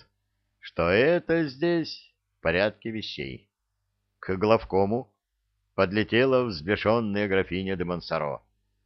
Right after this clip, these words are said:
Сковородка угрожающе подрагивала в ее руках. "Ну вот что, граф", прошипела она, — "или мы немедленно валим отсюда, или..."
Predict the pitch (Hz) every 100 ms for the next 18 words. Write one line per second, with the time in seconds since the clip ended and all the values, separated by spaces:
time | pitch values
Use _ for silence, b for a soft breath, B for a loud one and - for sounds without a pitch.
0 | _ - - 90 87 92 101 127 - 131
1 | 135 123 - 87 85 87 73 95 107 113
2 | 107 107 104 110 87 71 87 98 95 104
3 | 107 104 101 82 90 85 92 104 - 69
4 | 73 - _ _ _ _ _ _ _ _
5 | _ _ _ _ _ _ _ _ _ _
6 | 69 65 73 95 110 117 - - - 64
7 | 95 - - _ _ _ _ _ _ _
8 | _ - 85 - 80 80 85 78 80 60
9 | 60 - _ _ _ _ _ - 92 98
10 | 107 110 104 73 82 85 87 101 104 78
11 | 85 78 80 85 156 165 113 73 - 90
12 | - 92 92 80 82 131 170